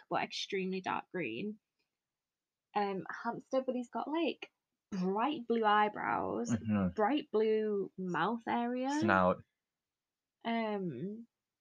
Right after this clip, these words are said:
Speaker 1: and I don't know what he's wearing, but it looks like a straitjacket.
Speaker 2: Yeah, it, it's disconcerting.
Speaker 1: Yeah, he's got, like, these weird eyes that are, like,
Speaker 2: <gasps>
Speaker 1: wide set, menacing. Um,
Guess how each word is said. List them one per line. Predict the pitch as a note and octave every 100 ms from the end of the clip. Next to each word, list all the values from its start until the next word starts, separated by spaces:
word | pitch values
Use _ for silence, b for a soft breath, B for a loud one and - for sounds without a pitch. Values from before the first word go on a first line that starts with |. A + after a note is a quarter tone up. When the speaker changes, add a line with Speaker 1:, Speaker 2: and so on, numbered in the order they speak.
| _ _ _ _ _ _ _ _ _ _
Speaker 1:
and | C4 C#4 - _ -
I |
don't | C#4 G4+
know | D#5
what | E4+ D#4+
he's | C#4
wearing, | F#3 C4 D#4
but | F#3+
it | G3
looks | A#3
like | -
a |
straitjacket. | - - F3+ F3+ - - - - - _ _ _ _ -
Speaker 2:
Yeah, | G#2+ G#2+ G2+ F#2+ F#2+
it, | A2 -
it's | A#2 - -
disconcerting. | C3+ - C#3 B2 B2+ A#2 G#2+ F2 E2+ - _ _ _ - B3+
Speaker 1:
Yeah, | G3+ G3 -
he's | A#3+ A#3
got, | A#3 -
like, | B3+ C4
these | A#3+ G3
weird | F3+ F#3 G3 -
eyes | C3 F3 F#3 G3 G#3
that | -
are, | F#3+
like, | F#3 F#3
Speaker 2:
<gasps> |
Speaker 1:
wide | F#3 F#3+ G3 A3+
set, | - - G3 - - _ _
menacing. | F#3 F#3 F3 F3+ F#3+ F#3+ F3+ F3+ F3+ F3 F#3 G#3 b b b _ _ _ _ _ _ - _ _ _ _ _ _ _ G3
Um, | G3+ F#3 F3+ F3 E3+